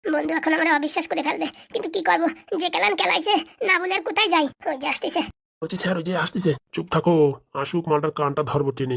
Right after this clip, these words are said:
Speaker 1: কি বন্ধু, মন খারাপ নাকি? ওই একটু খারাপ। বলছি কি, আমার উপর রাগ করেছে নাকি? না, না,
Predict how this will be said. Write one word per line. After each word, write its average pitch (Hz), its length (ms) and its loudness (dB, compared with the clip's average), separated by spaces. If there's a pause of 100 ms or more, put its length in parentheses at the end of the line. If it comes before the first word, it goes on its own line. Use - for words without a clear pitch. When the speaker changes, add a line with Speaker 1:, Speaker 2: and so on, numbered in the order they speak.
(160)
Speaker 1:
কি 330 80 -2
বন্ধু, 320 260 2 (180)
মন 302 140 0
খারাপ 427 180 2
নাকি? 330 220 -2
ওই 254 420 0
একটু 339 180 0
খারাপ। 320 300 0 (320)
বলছি 262 140 -2
কি, 294 80 -2
আমার 254 140 0
উপর 269 120 -2
রাগ 240 140 -4
করেছে 262 220 -2
নাকি? 330 180 -2
না, 311 360 2
না, 302 120 4